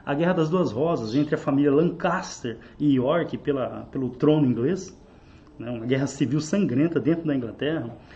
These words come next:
a Revolução Inglesa, ou Revolução Puritana, Revolução Gloriosa, ou, pe-, ou, ou seja, externamente muitos conflitos, internamente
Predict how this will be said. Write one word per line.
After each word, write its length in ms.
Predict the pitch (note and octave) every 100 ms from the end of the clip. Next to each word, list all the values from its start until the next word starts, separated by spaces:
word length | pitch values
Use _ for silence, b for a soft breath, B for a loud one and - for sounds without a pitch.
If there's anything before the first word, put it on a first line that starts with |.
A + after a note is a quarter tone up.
| B B
a 80 | E3+
Revolução 440 | F#3 G3 F3 A3
Inglesa, 720 | G3 B2 G3+ G3+ G#2+ G2+ G#2+ A#2
ou 180 | E3
Revolução 480 | C3 B2 B2+ B2 C3+
Puritana, 720 | B2+ C3 A2 C#3+ F3+ D#3+ A#2+ B B B
Revolução 440 | F3 E3 D#3 F3
Gloriosa, 720 | D#3 D3+ A#2 A2+ D3 D3+ D3 D3+ B B B B
ou, 160 | G3 G#3+
pe-, 240 | F3 C#3 -
ou, 300 | F3 F3 E3+
ou 100 | G3+
seja, 480 | - C3 G2+ A2 - - B B B -
externamente 920 | F3 - A3 G#3+ D#3+ C3 A#2+ - A#2+ -
muitos 260 | D3+ D#3+ E3
conflitos, 560 | E3+ D#3 D3+ B2+ - -
internamente 720 | F3 F3 D3+ C3 F#3 F#3+ -